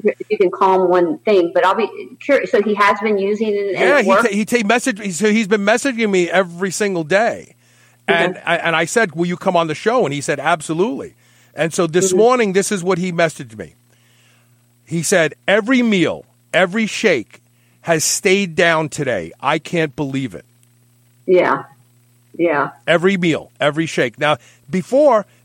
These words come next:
Speaker 2: that wasn't the case. Every meal, every shake, he ended up vomiting back up.
Speaker 1: Of course, you know, when I hear, like, every meal and every shake, I'm like, "Uh, I'm wondering what he's eating," <laughs> you know?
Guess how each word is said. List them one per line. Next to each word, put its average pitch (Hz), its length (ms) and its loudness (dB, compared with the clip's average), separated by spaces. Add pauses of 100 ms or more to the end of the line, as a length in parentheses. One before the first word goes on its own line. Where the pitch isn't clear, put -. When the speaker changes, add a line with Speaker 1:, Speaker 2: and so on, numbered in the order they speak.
(120)
Speaker 2:
that 190 160 0
wasn't 196 200 0
the 196 60 -2
case. 190 340 0
Every 196 300 0
meal, 175 400 2 (320)
every 170 260 0
shake, 170 380 -2 (100)
he 185 280 -6
ended 151 200 -4
up 139 60 -4
vomiting 127 520 -4
back 101 280 -6
up. 80 140 -12 (580)
Speaker 1:
Of 208 100 2
course, 240 200 2 (100)
you 214 80 4
know, 208 80 4
when 196 80 4
I 185 100 4
hear, 202 160 4
like, 175 160 2
every 185 180 2
meal 185 220 4
and 170 100 0
every 165 200 -2
shake, 185 360 0
I'm 170 120 -2
like, 156 280 -6
"Uh, 208 40 -6
I'm 190 320 0
wondering 185 240 0
what 175 120 0
he's 165 160 -14
eating," 170 500 -2
<laughs> - 40 -20
you 180 140 2
know? - 100 -4